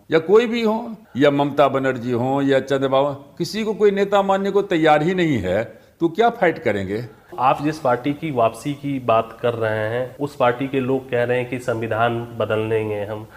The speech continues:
Speaker 2: उनकी बात जब तक वो करते रहते हैं और आप संविधान में विश्वास रखने वाले नेता रहे हैं, तो आप कितने दिन तक साथ रहेंगे? एक सवाल ये है।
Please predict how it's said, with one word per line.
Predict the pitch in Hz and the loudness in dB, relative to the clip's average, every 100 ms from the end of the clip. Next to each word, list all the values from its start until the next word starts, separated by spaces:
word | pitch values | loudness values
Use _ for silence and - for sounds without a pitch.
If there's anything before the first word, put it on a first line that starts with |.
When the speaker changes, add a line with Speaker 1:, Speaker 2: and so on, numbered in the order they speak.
| - - | -20 -16
Speaker 2:
उनकी | 117 113 113 123 117 | -8 -6 -6 -8 -2
बात | 113 110 - - | 2 0 -2 -6
जब | 117 | -4
तक | 110 - 113 | -2 0 -2
वो | 110 | -2
करते | 107 110 101 107 | -4 -6 -4 -4
रहते | 98 95 - | -4 -8 -8
हैं | 104 104 - - | -10 -12 -20 -18
और | - 117 | -8 -2
आप | 117 120 | -2 -2
संविधान | 127 117 117 110 113 | -2 -2 -2 -2 0
में | 113 113 113 - | 2 2 0 -8
विश्वास | 107 104 110 104 | -10 -2 0 0
रखने | 110 - 107 | -4 -6 -4
वाले | 101 101 | -2 -4
नेता | 101 98 101 104 104 - | -6 -8 -6 -4 -6 -8
रहे | 101 101 104 | -10 -8 -8
हैं, | 104 117 - - | -10 -14 -10 -2
तो | 143 | 0
आप | 135 135 135 - - _ | 2 0 0 -8 -20 _
कितने | 143 147 160 | -6 0 2
दिन | 151 147 | 2 2
तक | 147 | 0
साथ | - 123 123 | 2 0 0
रहेंगे? | 123 131 139 127 127 | 0 0 -2 -2 -4
एक | 127 | -2
सवाल | 120 117 120 | 2 2 2
ये | 113 110 107 | -2 -4 -4
है। | 113 120 | -6 -10